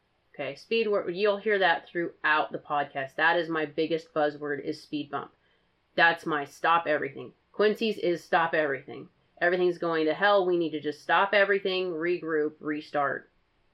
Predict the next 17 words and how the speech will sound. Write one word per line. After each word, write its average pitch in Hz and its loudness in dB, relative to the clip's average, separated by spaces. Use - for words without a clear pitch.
Everybody 160 0
needs 156 -2
to - -14
be 151 -2
on 143 -4
the 139 -8
same 139 -10
page. - -12
For 196 2
me, 190 4
it's - -6
speed 160 -6
bump. - -8
Maybe 202 0
for 220 0
you 165 -6
guys, 254 -4